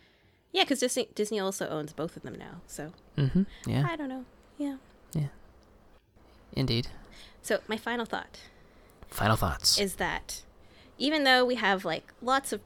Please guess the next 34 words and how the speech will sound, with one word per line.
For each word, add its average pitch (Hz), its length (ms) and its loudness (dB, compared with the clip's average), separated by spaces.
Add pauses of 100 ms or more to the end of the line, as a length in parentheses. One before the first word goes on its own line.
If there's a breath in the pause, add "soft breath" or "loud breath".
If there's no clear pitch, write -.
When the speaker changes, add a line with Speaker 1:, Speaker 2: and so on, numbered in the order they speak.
(140)
Speaker 1:
problems, 208 580 -2
we 233 100 -4
talk, 240 280 -2
not - 160 0
problems, 170 360 4
but, 247 120 2
like, 285 160 4
there 359 80 4
was 381 80 6
just, 381 80 4
like, 381 80 4
a 285 60 6
lot 226 120 10
of 214 120 8
little 196 160 6
things 185 240 4
where 196 80 4
it's 196 80 0
like, 226 120 2
"Hmm, 269 260 0
does 262 180 -4
this 302 160 0
make 262 180 0
sense?" 208 300 0
and 202 80 0
all 170 100 0
that 160 100 -4
kind 170 140 -4
of - 60 -8
stuff - 240 -6
with 165 100 -10
the 170 60 -8
movie. 160 340 -6 (100)
Speaker 2:
Mm-hmm. 123 280 0